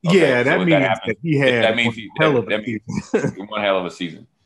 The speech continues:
Speaker 1: But if he can come in and give you three or four hundred yards and say four or five touchdowns,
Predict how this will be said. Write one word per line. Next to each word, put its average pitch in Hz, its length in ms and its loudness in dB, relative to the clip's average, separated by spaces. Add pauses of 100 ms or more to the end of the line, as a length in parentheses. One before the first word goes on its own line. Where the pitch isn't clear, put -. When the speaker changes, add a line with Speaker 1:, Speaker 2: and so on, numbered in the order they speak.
(120)
Speaker 1:
But - 380 -8
if 110 80 -2
he 147 100 2
can 147 160 -2
come 127 240 -2
in 117 120 -2
and 104 120 -4
give 101 180 -2
you 101 320 -2
three 101 220 -6
or 104 60 -4
four 107 240 -4
hundred 101 240 -6
yards 87 600 -2
and 85 140 -14
say 90 160 -8
four 101 240 -6
or 101 60 -2
five 98 240 0
touchdowns, 117 640 -6